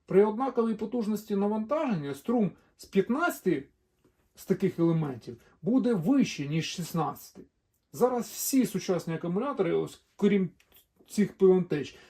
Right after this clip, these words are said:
мають шістнадцять послідовних елементів. Кожні ці п'ять елементів, ось це, це один єдиний моноблок. Тобто протестувати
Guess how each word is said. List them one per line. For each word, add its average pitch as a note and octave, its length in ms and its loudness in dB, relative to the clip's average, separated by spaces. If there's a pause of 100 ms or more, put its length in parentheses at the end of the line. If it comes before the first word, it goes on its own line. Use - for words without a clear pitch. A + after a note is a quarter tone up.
(100)
мають G#3 280 2
шістнадцять G3 540 -2
послідовних F#3 680 4
елементів. D3+ 500 -4 (1300)
Кожні G#3+ 360 4
ці G3+ 460 2 (360)
п'ять F#3 260 6
елементів, F#3 640 0
ось C3+ 120 -6
це, E3+ 260 2
це F#3 240 2
один F3 340 2
єдиний D#3+ 580 0 (300)
моноблок. E3 600 2 (440)
Тобто E3+ 540 2 (260)
протестувати F#3 1000 2